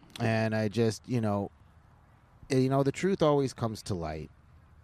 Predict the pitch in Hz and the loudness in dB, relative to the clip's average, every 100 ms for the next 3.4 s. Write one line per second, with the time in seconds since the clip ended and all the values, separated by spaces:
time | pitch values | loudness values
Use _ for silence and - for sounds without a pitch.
0 | - 101 101 98 98 98 113 127 117 110 | -6 -2 0 0 -2 0 2 2 2 0
1 | 95 101 98 87 113 - - 98 92 92 | -2 -4 -2 -2 -2 -4 -4 -2 0 0
2 | 90 82 - - - 87 80 80 76 82 | 0 -4 -10 -16 -6 -4 -4 -6 -4 -4
3 | 73 67 64 | -4 -8 -10